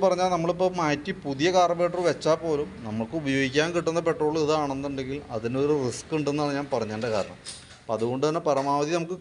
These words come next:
ക്ലീൻ ചെയ്ത് നോക്കാം. ഓവർഫ്ലോൻ്റെ കംപ്ലയിൻറ്റ് കാണിക്കുകയാണെങ്കിൽ പ്രത്യേകിച്ച് ഒന്നും ചെയ്യാനില്ല, മാറ്റി പുതിയത് ഇടാനായിട്ട് നോക്കാം. പിന്നെ ഫ്രണ്ടിലേക്ക് വരുമ്പോഴത്തേക്കും ഫ്രണ്ട് ബുഷുകളൊക്കെ ഒന്ന് അഴിച്ച്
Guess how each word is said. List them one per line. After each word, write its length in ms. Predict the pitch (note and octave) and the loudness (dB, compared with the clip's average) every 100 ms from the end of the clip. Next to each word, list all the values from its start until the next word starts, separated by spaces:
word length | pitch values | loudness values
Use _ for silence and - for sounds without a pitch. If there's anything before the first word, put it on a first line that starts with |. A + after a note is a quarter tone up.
| - | -4
ക്ലീൻ 220 | C#3 E3 F3+ | -4 -2 2
ചെയ്ത് 180 | F3+ F#3 | 2 2
നോക്കാം. 240 | D3 A#2+ E3 - _ _ - _ _ _ - G#2+ | 0 -2 -8 -12 _ _ -20 _ _ _ -8 -4
ഓവർഫ്ലോൻ്റെ 380 | G2+ A#2 B2 C#3+ | -2 -2 -2 0
കംപ്ലയിൻറ്റ് 340 | C3+ C3+ C#3 D3+ | 0 -2 -2 -2
കാണിക്കുകയാണെങ്കിൽ 540 | D3 C#3+ D3+ D#3 F#3 G#3+ F3+ B2 | -2 -2 -4 -4 -6 -8 -14 -16
പ്രത്യേകിച്ച് 340 | A2 B2 C#3 | -8 -6 -6
ഒന്നും 160 | C#3 C#3+ C#3 | -8 -8 -4
ചെയ്യാനില്ല, 380 | B2+ B2 C#3 F3+ E3+ C3+ | 0 0 -2 -6 -10 -8
മാറ്റി 240 | A#2 A2 C3+ | -8 -8 -10
പുതിയത് 300 | B2 A2 A2+ A#2+ | -6 -4 -2 -4
ഇടാനായിട്ട് 400 | A#2+ A#2 A#2 C#3 | -4 -6 -8 -10
നോക്കാം. 240 | G2+ F#2+ - _ _ _ _ _ _ - | -10 -12 -20 _ _ _ _ _ _ -10
പിന്നെ 160 | D3+ D3 | -8 -2
ഫ്രണ്ടിലേക്ക് 420 | D#3 D#3 E3+ E3+ | 0 2 2 4
വരുമ്പോഴത്തേക്കും 420 | F#3 F#3 F3+ F3+ E3+ | 2 4 0 -2 -2
ഫ്രണ്ട് 240 | E3+ E3+ E3+ | 0 0 2
ബുഷുകളൊക്കെ 500 | D#3+ - D#3+ E3+ E3+ | 0 2 2 4 2
ഒന്ന് 100 | E3+ | 2
അഴിച്ച് 200 | D#3+ E3 | 2 2